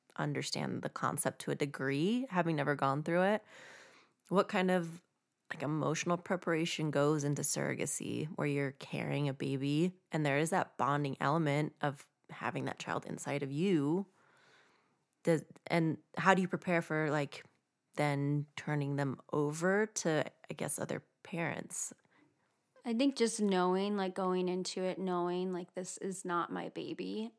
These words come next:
Speaker 2: I'm doing this for, you know, someone else.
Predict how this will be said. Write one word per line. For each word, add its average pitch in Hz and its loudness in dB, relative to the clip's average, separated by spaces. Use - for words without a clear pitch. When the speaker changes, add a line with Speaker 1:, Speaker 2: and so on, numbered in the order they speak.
Speaker 2:
I'm 190 -2
doing 180 -2
this 180 -4
for, 175 0
you 190 0
know, 170 -2
someone 175 -2
else. 202 -4